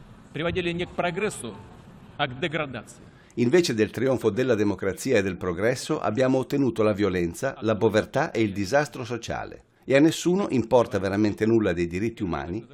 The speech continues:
Speaker 2: incluso il diritto alla vita.
Speaker 1: Продолжается. Достаточно посмотреть на ситуацию на Ближнем
Speaker 2: Non posso che chiedere a coloro che hanno causato questa situazione:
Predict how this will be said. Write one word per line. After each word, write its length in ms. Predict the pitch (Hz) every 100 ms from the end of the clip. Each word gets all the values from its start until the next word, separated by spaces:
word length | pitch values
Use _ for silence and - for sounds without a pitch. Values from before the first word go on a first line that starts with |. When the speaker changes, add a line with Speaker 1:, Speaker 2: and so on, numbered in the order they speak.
| -
Speaker 2:
incluso 440 | 151 - 101 90
il 140 | - 123
diritto 340 | 123 110 117
alla 140 | 113
vita. 320 | 92 - - - - - - _ - - - -
Speaker 1:
Продолжается. 800 | - 160 156 131 107 104 - - - - - - - - - - - - - - - -
Достаточно 540 | - 165 214 190 180 190
посмотреть 420 | 175 180 175 175
на 60 |
ситуацию 500 | 160 175 175 165 -
на 100 | 160
Ближнем 180 | - -
Speaker 2:
Non 200 | 117 135
posso 340 | - 190 180 156
che 120 | 135
chiedere 500 | 113 87 71 65 60
a 100 | -
coloro 360 | 107 127 147 139
che 120 | -
hanno 160 | 113 107
causato 460 | 110 98 123 127
questa 260 | - 95 98
situazione: 800 | 85 90 82 - 64 52 52